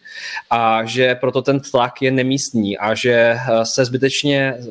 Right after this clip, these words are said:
občané poškozují, zbytečně se ekonomika ruinuje. Eh,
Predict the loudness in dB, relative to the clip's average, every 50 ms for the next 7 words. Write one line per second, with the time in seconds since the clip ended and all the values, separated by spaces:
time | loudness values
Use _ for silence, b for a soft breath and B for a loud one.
0 | -18 _ _ _ -6 -6 -6 -4 -2 -2 0 0 0 -2 -2 -2 -6 -4 0 0
1 | 2 2 4 4 4 4 2 0 0 -2 0 0 0 0 0 0 0 0 2 0
2 | 0 0 -2 0 0 2 2 0 0 -2 0 0 0 0 0 0 0 0 0 0
3 | 2 2 2 2 2 0 -2 B B B B B B B B B 0